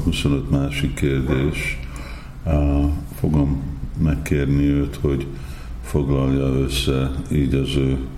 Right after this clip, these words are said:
dolgokat egy pár kérdésbe, és úgy fejezi másképp nekem úgy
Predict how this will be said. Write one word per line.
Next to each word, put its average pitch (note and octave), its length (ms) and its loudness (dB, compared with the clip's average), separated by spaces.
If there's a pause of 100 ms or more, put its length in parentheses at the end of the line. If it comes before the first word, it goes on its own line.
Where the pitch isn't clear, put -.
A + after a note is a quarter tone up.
(1500)
dolgokat C#2 720 0
egy C2 200 2 (640)
pár C#2+ 480 0 (800)
kérdésbe, C#2+ 1000 0
és D2 220 0
úgy C#2+ 240 2
fejezi C2+ 480 0
másképp C#2 500 0
nekem C3+ 320 0
úgy C3+ 200 0